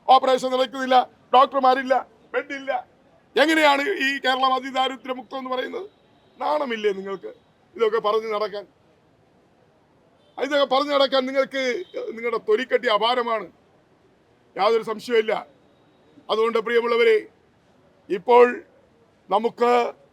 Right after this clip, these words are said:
നമ്മുടെ പ്രതിഷേധം ഗവൺമെന്റിനെ അറിയിക്കുന്നു, ആരോഗ്യമന്ത്രി അറിയിക്കുന്നു. ആരോഗ്യമന്ത്രി വാ തുറക്കണം, ആരോഗ്യമന്ത്രി ഇക്കാര്യത്തിൽ അഭിപ്രായം പറയണം.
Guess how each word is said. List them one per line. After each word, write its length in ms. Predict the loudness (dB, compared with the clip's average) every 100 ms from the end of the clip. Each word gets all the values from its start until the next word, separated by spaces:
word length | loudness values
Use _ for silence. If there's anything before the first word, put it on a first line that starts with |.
| _ _
നമ്മുടെ 240 | -2 2 2
പ്രതിഷേധം 680 | 2 -2 2 4 4 0 -12 _ _ _ 4
ഗവൺമെന്റിനെ 400 | 4 6 4 4
അറിയിക്കുന്നു, 500 | 2 -4 -6 -8 -10 _ _ _ _ _ _
ആരോഗ്യമന്ത്രി 580 | 2 6 6 4 0 2
അറിയിക്കുന്നു. 520 | 2 2 -4 -4 -4 -2
ആരോഗ്യമന്ത്രി 840 | 2 4 2 0 -4 -4 -6 -6 -14 _ _ -10
വാ 260 | 2 4
തുറക്കണം, 540 | 4 2 -2 -2 -6 -6 _ _ _ _ _ _ 2
ആരോഗ്യമന്ത്രി 640 | 6 6 4 -2 -2 -4
ഇക്കാര്യത്തിൽ 680 | -6 -8 0 2 2 0 -2
അഭിപ്രായം 460 | -2 -2 2 4 4
പറയണം. 340 | 2 2 -2